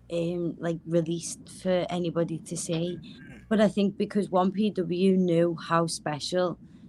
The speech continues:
Speaker 1: that moment was for me, how special it was for me to be crowned that the very first woman to hold such a championship.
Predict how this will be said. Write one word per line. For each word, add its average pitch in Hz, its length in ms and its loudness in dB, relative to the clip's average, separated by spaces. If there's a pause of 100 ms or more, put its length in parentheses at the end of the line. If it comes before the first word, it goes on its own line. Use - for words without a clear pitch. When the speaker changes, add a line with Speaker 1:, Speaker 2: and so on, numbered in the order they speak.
(200)
Speaker 1:
that 180 220 4
moment 170 500 2
was 151 320 0
for - 160 -6
me, 165 280 0
how 175 220 -2
special 170 680 -4 (560)
it 185 180 0
was 175 260 -6
for 190 80 -10
me 180 180 -4
to 190 180 0
be 165 420 0 (320)
crowned 160 500 2
that 160 380 0
the 180 100 -2
very 160 260 0
first 165 320 -6
woman 170 440 -2 (240)
to 180 100 -6
hold 165 340 -2
such 170 260 -8
a - 40 -8
championship. 170 800 -2